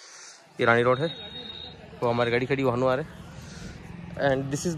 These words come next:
my favorite location actually, Rani Road पे। And yeah, uh, <laughs> and this is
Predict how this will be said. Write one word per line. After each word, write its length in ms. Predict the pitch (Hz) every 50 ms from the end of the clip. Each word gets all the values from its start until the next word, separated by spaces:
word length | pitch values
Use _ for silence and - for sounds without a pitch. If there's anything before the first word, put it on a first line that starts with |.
| 165
my 80 | 165 160
favorite 380 | - - 143 139 151 147 135 131
location 280 | 120 135 - 165 147 123
actually, 240 | - - 143 156 - - - - - - - - 135
Rani 160 | 123 123 127
Road 180 | 127 131 123 - -
पे। 40 | 151 - - - - - - - - - - - - - - - - - - - - - - - - - - - 120
And 580 | 117 117 113 113 113 113 120 120 127 127 131 123 123
yeah, 160 | 123 123 - - - - - - - - - - - - - - - - - - - - - - - - - - - - - - - - - - - - - - - - - - - - - -
uh, 540 | - 131 135 131 131 131 131 131 131 131 127 - - - - - - - - -
<laughs> 1400 | - 143 143 - - 127 139 143 135 - 139 135 131 - - - 131 117 - - - - - - - - - -
and 260 | 113 110 113 113 117
this 240 | 139 165 165 - - 170
is 100 | 156